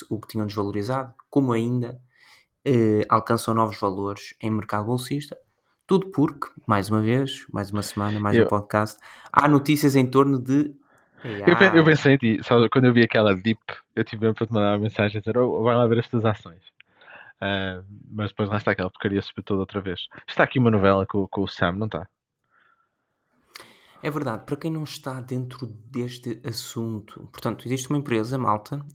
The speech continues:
Speaker 1: que é a OpenAI. OpenAI, basicamente, é a empresa que produziu, portanto, ass-, assumim-, vamos assumir que aquilo é um produto,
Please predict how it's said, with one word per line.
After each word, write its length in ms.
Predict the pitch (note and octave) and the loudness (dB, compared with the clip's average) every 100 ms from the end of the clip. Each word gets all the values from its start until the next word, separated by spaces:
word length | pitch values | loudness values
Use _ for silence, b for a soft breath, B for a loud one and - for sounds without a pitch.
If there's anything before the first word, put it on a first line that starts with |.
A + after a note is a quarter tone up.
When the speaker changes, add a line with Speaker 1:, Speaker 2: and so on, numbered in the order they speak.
| - | -4
Speaker 1:
que 80 | A#2 | 0
é 60 | |
a 20 | |
OpenAI. 640 | G#2+ A#2 B2+ B2 A2 F#2+ - _ _ - - - | 2 0 0 0 -2 -4 -10 _ _ -20 -16 -12
OpenAI, 480 | A#2 A2+ G#2+ G#2 | -6 -2 -2 -2
basicamente, 880 | G#2 G#2+ - G#2+ G2+ G#2+ A#2+ - - | -2 -6 -6 -8 -8 -8 -10 -14 -16
é 60 | G#2+ | -12
a 40 | |
empresa 400 | G2+ G#2 G#2 A2 - - | -10 -8 -6 -8 -12 -14
que 180 | - | -10
produziu, 720 | A2 - G#2+ G2+ G#2 G2 A#2 | -10 -8 -8 -8 -10 -6 -6
portanto, 380 | B2 - G#2 F#2+ | -6 -8 -8 -6
ass-, 200 | G2 - - | -10 -12 -16
assumim-, 420 | - G#2+ A2 - - | -14 -8 -8 -8 -8
vamos 220 | G#2+ G#2+ | -6 -6
assumir 200 | - A2 | -6 -6
que 60 | |
aquilo 220 | G#2 - G#2 | -6 -4 -6
é 20 | |
um 60 | |
produto, 420 | G2+ - A2 A2 | -6 -8 -8 -8